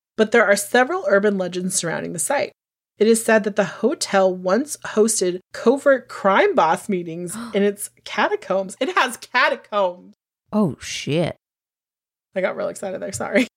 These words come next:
Speaker 1: It allegedly also is the home to several ghosts, the most famous of which is a young redheaded woman. And it is
Speaker 2: Oh.
Speaker 1: located, and they give the address. It is seven nineteen East Eleventh Street.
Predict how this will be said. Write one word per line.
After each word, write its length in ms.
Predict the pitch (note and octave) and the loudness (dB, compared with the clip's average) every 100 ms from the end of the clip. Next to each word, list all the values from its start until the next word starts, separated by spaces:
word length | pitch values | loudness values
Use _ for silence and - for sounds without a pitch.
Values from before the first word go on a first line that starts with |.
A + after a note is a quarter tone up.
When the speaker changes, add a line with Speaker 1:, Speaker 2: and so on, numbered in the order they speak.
| _ _ - | _ _ 2
Speaker 1:
It 100 | A3+ | 4
allegedly 600 | B3 A#3 A#3+ - - D4 | 6 4 2 0 -6 2
also 320 | G3 G3 G#3 F#3+ | 4 4 4 0
is 120 | F#3+ | 2
the 80 | F#3+ | 0
home 260 | - F#3+ F3+ | 2 -2 0
to 100 | G3 | -2
several 480 | - E3 G3+ D4 - | -2 -2 -2 -4 0
ghosts, 400 | D#3+ D#3+ A3+ - | 0 0 -4 -2
the 140 | - | 4
most 220 | A#3 A#3 | 6 6
famous 300 | - C#4 D4 | 4 4 4
of 120 | C4 A3 | 2 6
which 260 | F#3 F#3 - | 4 4 0
is 140 | F#3 | 0
a 60 | F3+ | 0
young 480 | E3+ F3+ F3+ G3+ G3 | 2 4 4 2 0
redheaded 580 | E3 E3+ D3+ E3 E3+ F3+ | -2 -2 -2 -4 -4 -4
woman. 360 | - - - - _ _ _ | -6 -6 -10 -12 _ _ _
And 140 | - F3 | 0 4
it 80 | F#3+ | 4
is 140 | F#4 | 6
Speaker 2:
Oh. 40 | F#4 F3+ | 8 6
Speaker 1:
located, 520 | D#3 F#3 F3 D#3+ D3+ - | 6 4 4 4 2 -2
and 100 | E3+ | 0
they 80 | E3+ | 2
give 200 | F3+ F#3 | 2 2
the 120 | B3 | 2
address. 520 | C4+ - D3+ A3+ - - | 2 2 2 2 -2 -4
It 100 | E3 | 0
is 200 | D#3+ - | 0 -2
seven 600 | - - F#3+ F#3 B3 C#4+ - | -4 2 2 4 4 2 -2
nineteen 680 | F3+ G3 A#3 - F#3 F3+ - - | 0 0 0 -2 0 -2 -4 -4
East 380 | G#3+ - - - | -2 0 -2 2
Eleventh 440 | F3+ E3+ F#3 B3+ | 2 4 2 0
Street. 540 | - - G3 C#4 - | 0 2 0 -2 -4